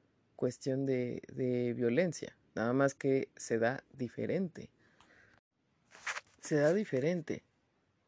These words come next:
O sea, la persona chismosa, aunque estés trabajando en línea, en tu casa, busca la manera de que te enteres del chisme. <laughs> O sea, es impresionante.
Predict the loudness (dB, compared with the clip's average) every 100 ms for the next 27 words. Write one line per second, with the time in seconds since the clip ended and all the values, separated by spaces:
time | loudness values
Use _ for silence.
0 | -4 -2 4 6 8 8 8 6 4 2
1 | 4 2 2 0 -2 0 0 -2 -2 -2
2 | -2 -2 0 2 6 6 6 4 6 6
3 | 6 4 2 -2 -4 -4 -2 2 4 4
4 | 2 -8 _ _ -20 -20 _ 2 8 8
5 | 12 10 10 8 10 12 12 12 6 0
6 | 0 2 6 6 4 0 0 0 0 -2
7 | _ _ _ -2 0 2 2 4 4 6
8 | 10 12 12 10 6 6 2 2 0